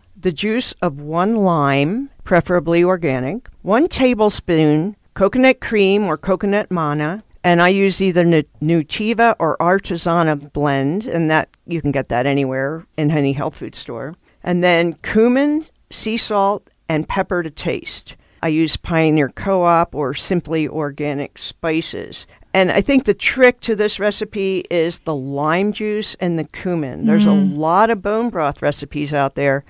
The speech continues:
Speaker 1: even with avocado, but they don't all have those two ingredients, and people really comment on that. So
Speaker 2: It's a great combination, kind of classic, I would think, in Mexican cooking too, lime and cumin.
Speaker 1: So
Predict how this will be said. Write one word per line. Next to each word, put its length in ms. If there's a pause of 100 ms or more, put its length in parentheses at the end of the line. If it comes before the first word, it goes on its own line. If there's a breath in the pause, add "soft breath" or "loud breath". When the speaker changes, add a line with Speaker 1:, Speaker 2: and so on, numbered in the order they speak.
(140 soft breath)
Speaker 1:
even 260
with 160
avocado, 720 (300 soft breath)
but 160
they 140
don't 260
all 220
have 460 (120)
those 260
two 260
ingredients, 680
and 100
people 340
really 360
comment 560
on 200
that. 360
So 540
Speaker 2:
It's 180
a 60
great 400 (120)
combination, 800 (140)
kind 240
of 80
classic, 560
I 100
would 180
think, 340
in 120
Mexican 560 (140)
cooking 400
too, 400
lime 380
and 200
cumin. 600 (240)
Speaker 1:
So 320